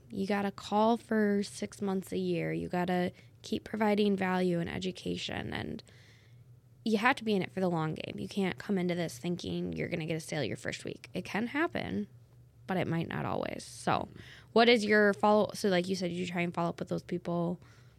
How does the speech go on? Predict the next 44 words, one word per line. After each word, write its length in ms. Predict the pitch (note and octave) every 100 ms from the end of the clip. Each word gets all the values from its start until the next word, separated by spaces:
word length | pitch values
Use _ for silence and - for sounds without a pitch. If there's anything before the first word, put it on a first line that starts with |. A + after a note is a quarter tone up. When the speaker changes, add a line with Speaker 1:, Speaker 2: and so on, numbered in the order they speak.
| - - -
Speaker 1:
once 680 | G#3+ F#3+ F#3 - - - -
a 60 |
month, 600 | F#3+ F#3+ G#3 B3 B3+ -
once 280 | G3+ F#3+ F#3
every 400 | E3+ F3+ F3 F3 F3
couple 460 | G#3+ B3+ B3 B3
months? 760 | B3+ B3+ B3 B3+ - - - -
Speaker 2:
Yeah, 440 | F2 F2+ F#2 E2
so 200 | - A#2+
at 60 | A#2+
first 280 | - A2+ -
when 100 | B2+
I 40 |
got 200 | B2+ B2
them, 120 | B2 G2
I 80 |
was 120 | E2 -
probably 300 | - E2 E2
following 360 | D2 D2+ D#2+
up. 180 | D#2 D#2 - _ -
I 40 | F2+
mean, 120 | E2
I 20 |
went 180 | D#2+ F2
through 120 | F#2 D#2
the 60 |
list 220 | D#2+ -
more 120 | D#2 D2+
frequently, 640 | - D2 F2 E2 G2+ G2+ -
but 120 | D2+
then 140 | D#2
Speaker 1:
Yeah. 40 | D2+
Speaker 2:
now 180 | C#2+
it's, 160 | C#2 -
like, 140 | C2+
kinda 180 | - D2
once 260 | C#2+ D2+ -
a 40 |
month 240 | D2+ D#2+ -
'cause 160 | D#2
it's 100 | D#2+
like, 140 | E2 -
okay, 260 | A#2 D#2
they've 240 | - D#2+